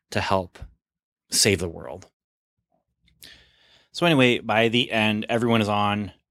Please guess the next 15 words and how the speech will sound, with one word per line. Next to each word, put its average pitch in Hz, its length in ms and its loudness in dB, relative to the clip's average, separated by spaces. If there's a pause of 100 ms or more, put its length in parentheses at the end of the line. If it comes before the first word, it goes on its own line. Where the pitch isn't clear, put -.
(360)
a 104 120 2
collision 95 760 0 (320)
course, - 720 -4 (280)
<laughs> - 300 -6
and 107 220 -2 (460)
the 107 80 -4
music 123 580 2
is 117 160 0
building, 120 680 2
and 107 160 -4
it's 107 240 -6
choral 139 520 0
music, 131 600 -2 (100)
no 104 140 -10
less. 98 520 -10